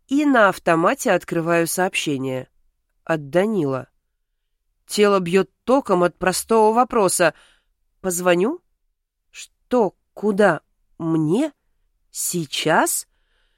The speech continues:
Слетаю с кровати и ухожу на кухню, печатая. «Конечно». Что бы это ни значило. «Ты дома?» «Привет, да». «Спустись, я документы передам для мужа».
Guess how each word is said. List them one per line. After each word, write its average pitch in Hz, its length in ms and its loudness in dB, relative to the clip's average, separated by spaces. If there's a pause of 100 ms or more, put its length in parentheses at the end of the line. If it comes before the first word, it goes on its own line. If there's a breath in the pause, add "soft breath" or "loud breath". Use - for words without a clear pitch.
(240)
Слетаю 226 640 2
с - 80 -6
кровати 220 460 0
и 196 220 -2
ухожу 202 520 0
на 190 160 0
кухню, 220 380 -6
печатая. 160 680 -4 (260)
«Конечно». 170 680 -4 (680)
Что - 460 -10
бы 190 160 -4
это 190 160 -4
ни 202 100 -2
значило. 143 600 -6 (580)
«Ты 214 440 0
дома?» 190 440 0 (760)
«Привет, 175 600 -4
да». 151 380 -4 (720)
«Спустись, - 720 -2
я 208 260 4
документы 196 640 0
передам 147 540 -2
для 240 160 2
мужа». 139 400 -4